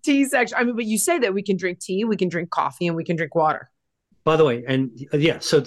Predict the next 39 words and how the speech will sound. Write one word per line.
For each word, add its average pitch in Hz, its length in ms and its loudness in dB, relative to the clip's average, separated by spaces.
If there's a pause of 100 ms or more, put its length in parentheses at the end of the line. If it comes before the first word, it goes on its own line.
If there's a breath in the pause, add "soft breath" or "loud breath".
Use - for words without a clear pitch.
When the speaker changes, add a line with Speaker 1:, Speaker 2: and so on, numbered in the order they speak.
Speaker 2:
I 147 80 0
call 196 220 2
it 180 60 0
the 156 60 4
holy 151 300 4
triad. 110 500 -6 (300 loud breath)
If 127 120 0
you 196 120 4
want 214 240 4
metabolic 147 540 4
health 135 440 -4 (340 soft breath)
and 120 140 -4
you 151 200 -2
really, 156 380 2
really 139 260 2
wanna 127 220 -2
focus - 580 0
on 139 240 -2
the 123 60 -2
beverages, 165 760 0
so 131 120 0
I 123 100 0
also 147 260 2
take 139 220 -2
people 135 220 -4
through 135 120 0
the 156 100 2
beverage 151 340 2
aisle, 101 180 -4
right? 139 260 0 (260 loud breath)
So - 180 -2
Speaker 1:
Yep. 190 80 0
Speaker 2:
many, 190 340 -2
there's 151 180 0
aisles 170 400 0
and 160 120 2
aisles 160 260 2
of 139 80 0
beverages. 147 600 2